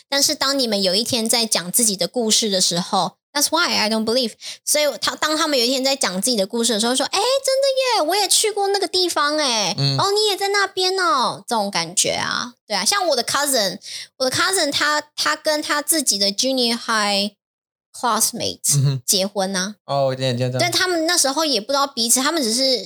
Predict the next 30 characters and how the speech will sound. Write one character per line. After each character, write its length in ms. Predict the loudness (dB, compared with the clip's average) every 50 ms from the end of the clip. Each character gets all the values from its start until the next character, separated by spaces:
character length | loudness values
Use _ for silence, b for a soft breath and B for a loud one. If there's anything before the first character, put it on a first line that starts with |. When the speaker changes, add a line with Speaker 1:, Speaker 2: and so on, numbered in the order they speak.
| -4 -2
Speaker 1:
很 160 | -2 0 0
像， 380 | 2 2 2 0 0 -2 -4 -8 _ _ _ _ _ _ _ _ _ _ _ _ _ _ _ _ _ _ _ _ _ -4
他 80 | -2 0
们 160 | 2 2 2
也 80 | 0
不 180 | -2 -2 0 0
是 160 | 2 2 2
朋 440 | 0 -2 -2 -2 -2 0 0 0 2
友， 180 | 2 2 2 0
他 160 | 0 0 0
们 140 | 0 0 0
在 140 | 0 0
那 180 | 0 0 -2 0
个 100 | 0 2
时 180 | 2 2 0 0
候 200 | 0 0 -2 -2
不 180 | -2 -2 0
是 160 | 0 0 0
朋 260 | -2 -2 -4 -2 -2 -2
友， 80 | -2
但 140 | 0 0 -2
是 60 | 0
他 100 | 0 0
们 160 | 0 0 0
长 260 | 0 0 -2 -2 -4 -4
大 220 | -2 0 0 2
之 180 | 0 0 0 0
后 200 | -2 -2 -2 0
就 320 | 0 0 2 2 0 -2
跟 380 | -2 -4 -4 -2 -2 -2 -4